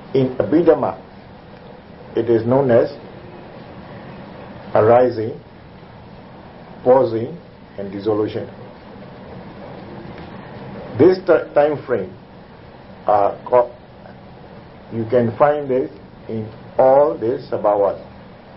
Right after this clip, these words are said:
The third factor is known as samanya. In other words, there are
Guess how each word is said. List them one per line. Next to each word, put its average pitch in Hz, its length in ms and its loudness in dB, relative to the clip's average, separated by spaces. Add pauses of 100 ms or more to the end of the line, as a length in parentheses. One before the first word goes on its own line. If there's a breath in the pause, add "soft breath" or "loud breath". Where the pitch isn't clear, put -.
(1500)
The 110 100 0
third 170 280 4
factor 135 540 0
is 104 140 -8
known 120 200 -2
as 143 220 0 (360)
samanya. 110 420 0 (2250)
In 135 100 4
other 139 180 6
words, 139 240 4
there 131 160 2
are 117 260 2